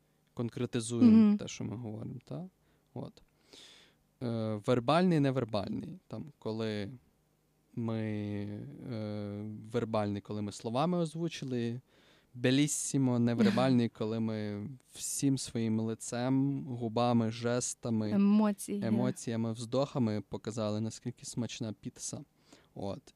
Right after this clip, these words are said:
Speaker 1: І так само ще класифікують за метою, е, фідбеку. Можна давати з
Speaker 2: Мгм.
Speaker 1: метою покращити, коли ми кажемо:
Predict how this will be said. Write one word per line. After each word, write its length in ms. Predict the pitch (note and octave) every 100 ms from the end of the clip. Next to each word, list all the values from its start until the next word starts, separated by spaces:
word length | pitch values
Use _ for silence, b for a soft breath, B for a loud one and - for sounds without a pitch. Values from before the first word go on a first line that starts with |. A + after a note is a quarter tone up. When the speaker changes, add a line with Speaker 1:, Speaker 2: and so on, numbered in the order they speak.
| _
Speaker 1:
І 380 | C3 C#3+ D#3 D3
так 180 | C#3+ -
само 640 | - C#3 D#3 E3+ E3 D3 - _ _ _
ще 240 | - - B2
класифікують 800 | - A2+ - - - A#2 A2 G#2+
за 360 | A#2 G#2+ G2+ - _ _ _ _ _ _
метою, 960 | C#3 B2 A#2 C3+ A#2+ A2 G#2 G2+ G#2 - _ _ _ _ _ _ _ A#2+
е, 40 | - - - - -
фідбеку. 560 | A#2+ A#2 G#2 - -
Можна 380 | G#2+ A2+ - A2+
давати 340 | A2+ A2 G#2+
з 40 | A3
Speaker 2:
Мгм. 100 | G#3+
Speaker 1:
метою 340 | G#2+ G#3+ G#3+
покращити, 680 | - - C#3 G3+ - - A2
коли 240 | - G#2+ G#2
ми 120 | G2+
кажемо: 540 | - G2 - - C#3+